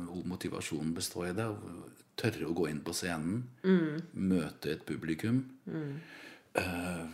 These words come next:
Speaker 1: være avkledd, ikke fysisk, men, men stå der med seg selv da.
Speaker 2: Mm.
Speaker 1: En time hver,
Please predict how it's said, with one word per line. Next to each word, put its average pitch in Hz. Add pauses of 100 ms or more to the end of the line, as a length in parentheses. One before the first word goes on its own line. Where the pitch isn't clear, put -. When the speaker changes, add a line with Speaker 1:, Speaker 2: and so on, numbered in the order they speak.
Speaker 1:
være 76 (540)
avkledd, 110
ikke 113
fysisk, 101
men, 104
men 95
stå -
der 107
med 123
seg 113
selv 127
da. 156 (200)
Speaker 2:
Mm. 165 (280)
Speaker 1:
En 104
time 101 (680)
hver, 92